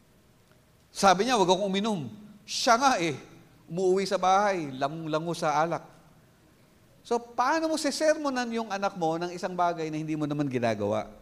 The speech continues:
Di ba? Mas makapangyarihan po yung, yung pag-, pagiging tayo, yung ating ginagawa kaysa pa dun sa ating sinasabi. Okay. So, modeling po is very important. If you cannot walk your talk,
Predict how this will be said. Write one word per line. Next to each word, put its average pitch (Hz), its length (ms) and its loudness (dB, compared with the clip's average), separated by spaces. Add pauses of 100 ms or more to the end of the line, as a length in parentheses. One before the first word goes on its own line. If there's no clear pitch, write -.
(120)
Di 107 160 -12
ba? 113 200 -10 (560)
Mas 135 240 -6
makapangyarihan 147 880 0
po 143 240 0
yung, 143 320 0 (480)
yung 123 480 -2 (400)
pag-, 110 240 -6 (240)
pagiging 135 480 -4
tayo, 180 560 4 (1200)
yung 101 180 -12
ating 151 400 -4
ginagawa 139 400 2
kaysa 127 240 -6
pa 117 160 -6
dun 113 140 -4
sa 107 180 -2
ating 107 160 -6
sinasabi. 87 720 -6 (1160)
Okay. - 260 -18
So, 127 160 -2
modeling 139 480 4
po 135 160 0
is 110 80 0
very 110 240 2
important. 101 560 -4
If 139 160 0
you 143 80 4
cannot 165 400 -2
walk 160 240 6
your 131 160 0
talk, 147 400 8